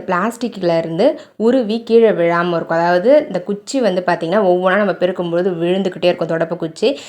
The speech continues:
So, அதனால சீக்கிரமாவே வந்து பார்த்தீங்கன்னா, அந்த தொடப்பம் வந்து தேஞ்சு போயிடும். So, ரொம்ப பழசாயிடும். So, அதை அவாய்ட் பண்றதுக்கு இந்த மாதிரி நீங்க ரப்பர் பேண்ட் போட்டு யூஸ் பண்ணீங்க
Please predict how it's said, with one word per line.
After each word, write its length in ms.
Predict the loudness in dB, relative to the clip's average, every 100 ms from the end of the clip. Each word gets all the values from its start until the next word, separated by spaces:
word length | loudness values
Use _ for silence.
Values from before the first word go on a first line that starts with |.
| -16
So, 160 | 0 4
அதனால 460 | 4 4 2 0 -2
சீக்கிரமாவே 580 | -2 -2 0 0 4 4
வந்து 220 | 4 0 0
பார்த்தீங்கன்னா, 320 | -2 0 -2
அந்த 100 | 0
தொடப்பம் 280 | -2 -2 -2
வந்து 160 | -2 -2
தேஞ்சு 280 | -2 -2 -4 -2
போயிடும். 320 | -2 -2 -4 -8 -20
So, 200 | -6 -2
ரொம்ப 240 | 0 0 2
பழசாயிடும். 720 | 4 4 2 0 0 0 -4
So, 120 | -2 0
அதை 100 | 2
அவாய்ட் 300 | 4 2 2
பண்றதுக்கு 480 | -2 0 0 0 0 0 0
இந்த 140 | 0
மாதிரி 260 | 2 2 2
நீங்க 200 | 2 0
ரப்பர் 280 | 0 2 2
பேண்ட் 220 | 2 -2
போட்டு 340 | -2 -2 -2 -2
யூஸ் 220 | -4 -4 -6
பண்ணீங்க 260 | -6 -4